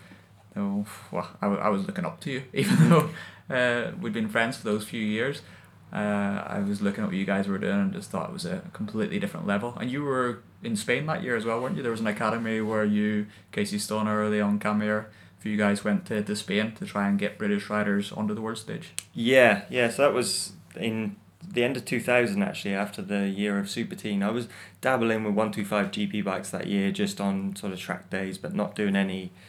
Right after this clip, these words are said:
Speaker 2: uh, any racing the, in one two five British Championship or anything like that, because for one reason I was too, too young. But, um, the Super, Super Teen was the f-, was the primary focus that year. So,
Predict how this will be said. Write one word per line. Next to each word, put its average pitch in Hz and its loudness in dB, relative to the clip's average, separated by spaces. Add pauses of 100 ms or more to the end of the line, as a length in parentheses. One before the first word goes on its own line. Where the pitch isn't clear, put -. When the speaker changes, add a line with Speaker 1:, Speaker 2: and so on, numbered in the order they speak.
(260)
Speaker 2:
uh, 98 0 (160)
any 107 0
racing 98 2
the, 92 -4 (600)
in 101 4
one 95 2
two 95 -6
five 92 -4 (160)
British 90 -4
Championship 98 -2
or 95 -4
anything 92 -8
like - -4
that, - -6
because - -8 (480)
for - -8
one 101 4
reason 98 2
I - -2
was 92 -4
too, 101 -4 (100)
too 110 -4
young. 104 2 (580)
But, 95 2
um, 95 -2 (360)
the - -8
Super, 95 0 (100)
Super - -2
Teen 98 0
was 98 -2
the 95 -4
f-, - -12 (120)
was 98 -2
the 95 -4
primary 92 2
focus 95 -2
that 71 -6
year. 92 -2
So, - -8